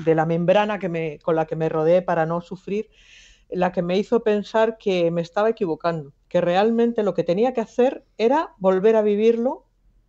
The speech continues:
vomitar el, el dolor que tenía como un tumor, eh, incrustado y, y de aquella manera a lo mejor conseguía,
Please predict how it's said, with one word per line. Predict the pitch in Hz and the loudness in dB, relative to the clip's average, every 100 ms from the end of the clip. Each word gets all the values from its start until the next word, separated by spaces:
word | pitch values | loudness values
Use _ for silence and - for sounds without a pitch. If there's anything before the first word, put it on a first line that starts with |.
| _ _ - | _ _ -2
vomitar | 180 180 180 220 240 | 0 0 0 2 2
el, | 214 185 156 | 2 0 -4
el | 185 185 | -4 0
dolor | 180 180 202 | 2 2 0
que | 202 | -4
tenía | 185 175 180 180 170 156 160 _ | -4 -4 -2 -4 -2 -2 -4 _
como | - 165 | -6 -2
un | 185 185 | -4 -4
tumor, | 185 180 180 | -4 0 0
eh, | 170 156 170 160 156 - | 0 -4 -6 -6 -6 -8
incrustado | 170 - 165 - 185 190 214 247 - - - - | -12 -8 -12 -4 2 4 2 0 -10 -20 -20 -6
y, | 202 196 185 175 160 - | 0 2 2 -2 -8 -8
y | 180 180 170 | -2 -2 2
de | 170 | 2
aquella | 170 214 220 | 4 4 4
manera | 208 208 214 214 | 2 2 4 4
a | |
lo | 190 | 4
mejor | 180 - 208 208 208 _ | 0 -2 -2 -2 -4 _
conseguía, | 196 185 - 175 180 185 185 175 165 | -4 -4 -4 -4 -2 -2 0 0 -2